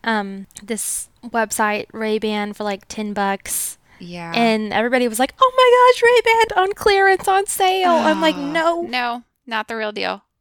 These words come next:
Speaker 2: Oh, and the thing
Speaker 1: Gotta
Speaker 2: that's
Speaker 1: be
Speaker 2: really
Speaker 1: careful.
Speaker 2: driving me crazy is those calls you get from a person with an Indian accent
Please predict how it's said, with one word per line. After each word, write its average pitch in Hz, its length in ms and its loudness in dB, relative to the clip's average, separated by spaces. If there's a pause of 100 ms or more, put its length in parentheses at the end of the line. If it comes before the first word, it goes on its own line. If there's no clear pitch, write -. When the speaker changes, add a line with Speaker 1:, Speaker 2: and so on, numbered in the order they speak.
Speaker 2:
Oh, 294 420 2
and - 160 -4
the 175 60 -2
thing 320 180 -4
Speaker 1:
Gotta 294 140 0
Speaker 2:
that's 285 80 -2
Speaker 1:
be 254 80 -2
Speaker 2:
really 226 200 -2
Speaker 1:
careful. 285 200 4
Speaker 2:
driving 226 260 2
me 302 120 -8
crazy 311 640 -4 (380)
is 240 160 -4
those 247 220 -6
calls 208 420 -2
you 262 80 -8
get 285 320 -2 (240)
from 226 500 -2 (100)
a 247 100 -4
person 294 600 -8
with 254 220 -6
an 247 100 -6
Indian 277 480 -6
accent - 680 -10